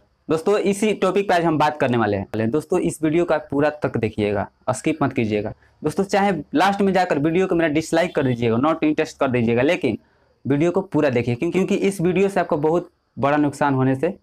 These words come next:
बच सकता है। दोस्तों, इस वीडियो में हम ये भी बात करेंगे कि आपका मोबाइल हैक तो नहीं है,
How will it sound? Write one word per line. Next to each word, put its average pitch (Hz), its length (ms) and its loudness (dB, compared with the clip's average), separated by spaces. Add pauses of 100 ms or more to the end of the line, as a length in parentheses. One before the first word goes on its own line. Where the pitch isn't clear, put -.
बच 113 180 0
सकता 107 340 -4
है। 101 140 -6 (380)
दोस्तों, 175 220 0
इस 208 160 -6
वीडियो 175 280 2
में 190 80 2
हम 180 140 4
ये 170 160 2
भी 165 60 0
बात 151 200 0
करेंगे 156 240 2
कि 156 80 0
आपका 147 180 0
मोबाइल 143 280 2
हैक 147 280 0
तो 143 60 2
नहीं 127 200 2
है, 104 100 -4